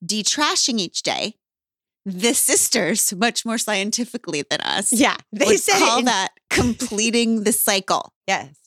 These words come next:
Speaker 1: Can you tell us a little bit about what, because that's something that we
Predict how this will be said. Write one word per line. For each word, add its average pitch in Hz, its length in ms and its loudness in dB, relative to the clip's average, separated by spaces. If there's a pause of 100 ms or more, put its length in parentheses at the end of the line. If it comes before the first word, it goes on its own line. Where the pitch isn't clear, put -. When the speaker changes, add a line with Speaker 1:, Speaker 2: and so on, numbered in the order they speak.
(320)
Speaker 1:
Can 254 200 2
you 226 340 2 (100)
tell 254 180 2
us 214 160 0
a 214 60 -2
little 196 200 2
bit 190 180 0
about 185 300 0
what, 180 220 2
because 226 180 0
that's 214 220 0
something 269 280 2
that - 160 0
we 214 280 4